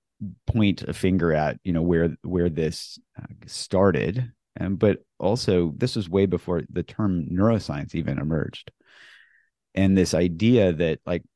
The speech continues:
we're just assuming that willpower is, exists and is a strong force, and we just need to know how to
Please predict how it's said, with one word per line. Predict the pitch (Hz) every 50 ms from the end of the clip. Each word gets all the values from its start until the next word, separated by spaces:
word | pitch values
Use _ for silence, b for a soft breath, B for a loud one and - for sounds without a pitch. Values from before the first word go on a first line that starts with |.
| _ _
we're | - 101 101 98 92
just | 92 104 95 - - _ _
assuming | 82 82 - - - - - 135 165 175 113 82 52 50 55 57 - 101 104 - - _ _ _ _ _ -
that | 95 90 82 92 87 80 -
willpower | - 92 98 98 95 82 - - - 80 85 85 85 80 78 73 73 73 78 - _ _ _ _ _ _ _ _ _
is, | 90 87 80 76 80 - -
exists | 98 90 80 80 92 104 123 139 - - - - -
and | - 92 92 90 92
is | 87 78
a | 85 73
strong | - - - 87 82 82 73 -
force, | - - 95 95 107 143 165 - - - -
and | 92
we | 90 87
just | 80 80 78 -
need | 87 85 80 76
to | 80 78 76 80 - -
know | - 82 82 82
how | 87 90 85
to | 80 76 - -